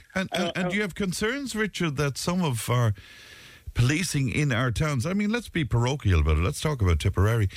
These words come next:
Speaker 1: um, that th-, they're depleted in numbers because they're promising now that there will be a very large force of Gardaí in Dublin the whole way up to Christmas, but they must come from somewhere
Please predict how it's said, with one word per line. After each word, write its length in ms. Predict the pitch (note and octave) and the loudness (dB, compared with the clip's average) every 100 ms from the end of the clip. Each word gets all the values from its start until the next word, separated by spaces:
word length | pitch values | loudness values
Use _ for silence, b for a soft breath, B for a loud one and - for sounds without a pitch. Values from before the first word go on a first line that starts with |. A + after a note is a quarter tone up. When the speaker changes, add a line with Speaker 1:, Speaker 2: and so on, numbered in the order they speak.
| B B - | B B 2
Speaker 1:
um, 360 | C#3 C3 B2 - _ - _ | 2 2 0 -4 _ -20 _
that 360 | C#3+ D#3 D#3 - | -2 -2 -4 -6
th-, 320 | C#3+ B2+ C#3+ - | -4 -2 -2 0
they're 280 | C#3+ D#3 | 0 -2
depleted 580 | C#3+ B2+ - A3 A#3+ D#3+ | 0 -2 -2 -2 0 0
in 120 | D3 | 2
numbers 440 | A2+ E3+ E3+ A2+ F#2+ | 2 2 2 2 0
because 560 | A2+ G2+ C#3+ D3+ - - | 0 0 0 0 -2 -4
they're 200 | C#3+ B2+ | -2 -2
promising 560 | E3 G3 G#3 D#3 C#3+ | -2 -2 -2 0 2
now 220 | C#3 C#3+ | 2 0
that 220 | C3+ A#2+ G2+ | 0 -2 0
there 100 | A2+ | 0
will 200 | A2+ A2+ | 2 0
be 240 | A2 G#2 B B B | 2 0 B B B
a 80 | G#2 | 2
very 220 | A2 G3 | 2 2
large 360 | D3 A#2 A2+ F2+ | 2 4 4 2
force 300 | - G2 F2 | 2 2 2
of 80 | E2+ | 4
Gardaí 420 | F2 E2 E2+ D2+ | 4 4 2 2
in 100 | E2 | 2
Dublin 320 | G#2 G2 F2 | 2 2 2
the 80 | D#2+ | 4
whole 200 | A2+ A#2+ | 2 2
way 120 | G#2 | 0
up 140 | F#2 - | 0 -2
to 80 | |
Christmas, 400 | - A3+ - G#2 - B - | -4 -4 0 0 -2 B -6
but 140 | - | -2
they 120 | D#4 | 0
must 200 | E4+ C4+ | 0 -2
come 160 | - G#3 | 0 0
from 240 | - F#2 | 2 2
somewhere 580 | E2 G#3+ G3+ G2+ G#1+ - | 2 0 2 2 0 -6